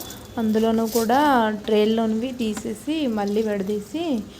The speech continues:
పెట్టేశాను అనమాట అన్నింటినీ కూడా. అయితే గులాబీ అంట్లకి రెండు గులాబీ అంట్లు ఉన్నాయి కదా, రెండంటికి కూడా చక్కగా గత్తం వేసేసి దవ్వేశాను అనమాట. అయితే మనం గత్తం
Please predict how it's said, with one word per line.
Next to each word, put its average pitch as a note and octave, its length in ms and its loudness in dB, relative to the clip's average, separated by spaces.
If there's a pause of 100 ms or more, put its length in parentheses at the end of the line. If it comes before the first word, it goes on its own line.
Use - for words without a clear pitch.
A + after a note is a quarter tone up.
(260)
పెట్టేశాను G#3+ 520 -4
అనమాట F#3+ 380 -2
అన్నింటినీ G#3 560 -2
కూడా. G#3+ 420 -4 (680)
అయితే A#3+ 200 0
గులాబీ A3 420 0
అంట్లకి A3 520 -2
రెండు G#3+ 300 0
గులాబీ G#3+ 380 0
అంట్లు G#3+ 280 -2
ఉన్నాయి G3+ 280 0
కదా, A3+ 360 0
రెండంటికి G#3+ 760 -2
కూడా A#3 600 0 (200)
చక్కగా A3+ 420 -2 (760)
గత్తం A#3 300 0
వేసేసి A#3 680 0 (420)
దవ్వేశాను G#3+ 640 2
అనమాట. F#3+ 400 -2 (680)
అయితే C4 140 -2
మనం C4 540 2
గత్తం C4+ 500 -2